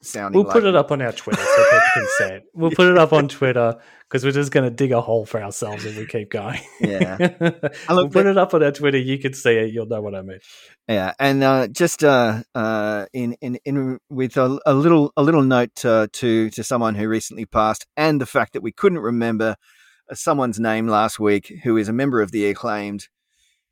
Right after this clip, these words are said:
Speaker 1: His name
Speaker 2: His name
Speaker 1: is,
Speaker 2: is
Speaker 1: is
Speaker 2: Anthony
Speaker 1: Anthony
Speaker 2: Bowens.
Speaker 1: Bowens.
Speaker 2: <laughs> Name is Anthony
Speaker 1: Anthony
Speaker 2: Bowens.
Speaker 1: Bowens.
Speaker 2: <laughs> Yeah, rest in peace, Meatloaf. Fight Club, one of the most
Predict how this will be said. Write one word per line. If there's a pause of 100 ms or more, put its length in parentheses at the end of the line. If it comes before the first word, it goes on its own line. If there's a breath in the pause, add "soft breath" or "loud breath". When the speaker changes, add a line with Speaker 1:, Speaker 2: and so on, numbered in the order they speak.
Speaker 1:
His
name
Speaker 2:
His
name
Speaker 1:
is,
Speaker 2:
is
Speaker 1:
is
Speaker 2:
Anthony (180)
Speaker 1:
Anthony
Speaker 2:
Bowens. (200)
Speaker 1:
Bowens. (140)
Speaker 2:
<laughs>
Name
is
Anthony
Speaker 1:
Anthony
Speaker 2:
Bowens.
Speaker 1:
Bowens.
Speaker 2:
<laughs> (880 loud breath)
Yeah,
rest
in
peace,
Meatloaf. (180)
Fight
Club,
one
of
the
most